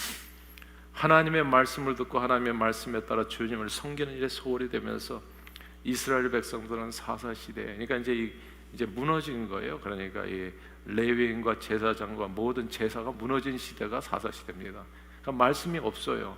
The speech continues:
그러니까 가르치는 사람도 없고, 그러니까 각자 소견에 오른 대로 행하게 되면서 늘 외적의 침입을 전체적으로 받게 됩니다.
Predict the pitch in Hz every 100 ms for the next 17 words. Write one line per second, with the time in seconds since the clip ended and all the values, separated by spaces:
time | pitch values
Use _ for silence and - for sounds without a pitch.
0 | - 120 - 131 165 - 151 131 127 127
1 | 139 104 - 107 - - - - - -
2 | - - - - - 160 156 143 139 -
3 | 156 131 - - 190 185 185 180 156 139
4 | 147 147 139 123 147 139 135 127 123 120
5 | 120 117 95 101 135 190 185 131 123 123
6 | 123 131 - - 175 147 123 95 - -
7 | - 180 180 180 170 151 165 - - 104
8 | 98 101